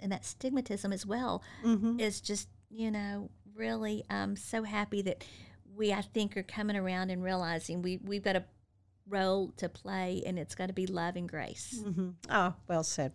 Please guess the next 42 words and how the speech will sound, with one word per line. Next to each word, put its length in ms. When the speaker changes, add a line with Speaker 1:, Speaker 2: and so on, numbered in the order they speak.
Speaker 2:
Well, 180
I 120
do 320
have 240
something 320
a 40
little 160
fun 380
that 100
I 100
like 300
to 120
do 340
with 220
my 200
Speaker 1:
<laughs> 100
Okay. 40
Speaker 2:
guests. 880
Your 180
first 320
time 240
on 140
a 40
podcast. 800
Speaker 1:
Yes. 140
Speaker 2:
First 380
interview 400
you've 340
ever 220
Speaker 1:
First 160
interview. 420
Maybe 280
my 200
last. 540
Speaker 2:
<laughs> 0
You're 140
doing 420
great. 480
Speaker 1:
<laughs> 360
Speaker 2:
You're 160
doing 280
great. 300